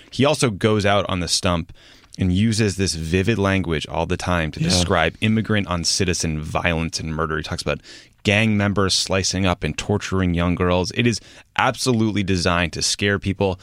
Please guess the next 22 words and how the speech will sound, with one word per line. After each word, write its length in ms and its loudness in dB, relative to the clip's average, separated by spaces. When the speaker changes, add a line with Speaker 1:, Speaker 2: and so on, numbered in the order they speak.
Speaker 1:
to 120 -8
divide 360 0
communities. 640 0
This 200 0
was 140 0
the 120 -2
entire 460 0
thrust 400 -4
of 80 -4
his 120 -2
convention 540 -2
speech. 400 -2
His 140 -4
biggest 540 0
moment 320 2
on 140 -4
the 100 -2
world 300 0
stage 420 0
was 120 -2
about 220 0
scaring 580 0